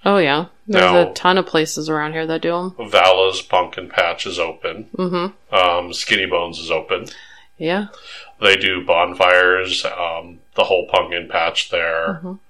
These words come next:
Speaker 1: Bellevue Berry Farm.
Speaker 2: Bellevue Berry Farm. I,
Speaker 1: Mm-hmm.
Speaker 2: yep, I, th-, that's one of my favorites.
Speaker 1: Yeah. <laughs>
Speaker 2: Um, a little smaller, I think, is what I like that.
Speaker 1: Yeah.
Speaker 2: Vala's is great. It's huge, though.
Speaker 1: It's just too big.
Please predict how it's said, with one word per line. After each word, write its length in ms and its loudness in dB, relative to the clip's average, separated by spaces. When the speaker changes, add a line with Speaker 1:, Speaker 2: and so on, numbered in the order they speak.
Speaker 1:
Bellevue 320 2
Berry 320 0
Farm. 580 0
Speaker 2:
Bellevue 420 0
Berry 320 4
Farm. 360 -6
I, 100 -2
Speaker 1:
Mm-hmm. 160 -4
Speaker 2:
yep, 300 2
I, 320 -4
th-, 180 -2
that's 240 4
one 140 -2
of 80 -10
my 100 -6
favorites. 500 -2
Speaker 1:
Yeah. 360 0
<laughs> 20 -6
Speaker 2:
Um, 560 0
a 40 -10
little 160 4
smaller, 520 2
I 100 -2
think, 360 -6
is 100 -6
what 180 -4
I 60 -2
like 300 -6
that. 160 -4
Speaker 1:
Yeah. 120 2
Speaker 2:
Vala's 360 6
is 220 -4
great. 540 4
It's 180 -6
huge, 600 -2
though. 200 -6
Speaker 1:
It's 260 2
just 400 -4
too 560 -4
big. 460 -4